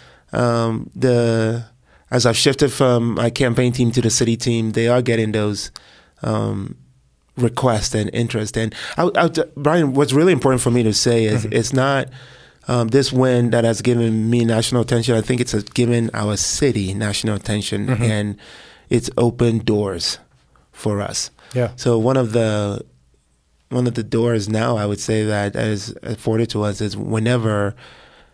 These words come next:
Speaker 1: um, Denver is invited to the table, and whenever Mayor Johnston is invited to the table
Speaker 2: Mm-hmm.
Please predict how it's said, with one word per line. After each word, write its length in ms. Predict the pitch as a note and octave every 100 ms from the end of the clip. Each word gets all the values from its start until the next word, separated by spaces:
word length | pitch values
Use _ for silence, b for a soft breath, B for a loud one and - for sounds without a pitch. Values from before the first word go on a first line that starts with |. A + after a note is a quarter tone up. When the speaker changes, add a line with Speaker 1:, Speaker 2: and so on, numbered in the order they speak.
| B -
Speaker 1:
um, 520 | A2 G#2 G2+ G2 G2+ -
Denver 420 | - A#2+ A#2+ A2+
is 160 | G#2 G2
invited 380 | G#2 G#2+ G#2 G2
to 80 | G2+
the 80 |
table, 300 | F#2+ A2+ G#2+
and 80 | G2
whenever 260 | G#2 A2+ A2
Mayor 180 | G#2 G2+
Johnston 460 | A#2 G2+ - G#2
is 100 | G2
invited 360 | G2+ G2+ G2+ -
to 60 |
the 100 | G#2+
table 400 | - A2 G2 G2
Speaker 2:
Mm-hmm. 220 | B2+ A2